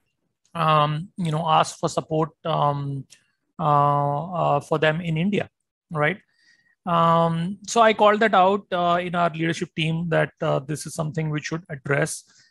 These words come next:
uh, as a gap in our, um, uh, way we manage, uh, our customers.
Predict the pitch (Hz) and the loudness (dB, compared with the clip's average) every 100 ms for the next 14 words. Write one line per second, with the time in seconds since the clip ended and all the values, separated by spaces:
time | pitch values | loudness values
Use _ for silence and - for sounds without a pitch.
0 | _ _ 165 147 165 185 139 135 131 135 | _ _ -4 -2 -2 -2 -2 0 0 0
1 | - _ 160 143 139 139 135 139 135 135 | -2 _ -6 0 0 0 -2 -2 -2 -4
2 | - - 180 147 147 151 151 143 135 135 | -12 -12 -8 -4 -2 -2 -2 -2 -4 -6
3 | - - 180 151 139 175 156 - 143 - | -10 -14 -8 -6 -4 -6 -4 -4 -4 -4
4 | 170 180 - | -2 -2 -6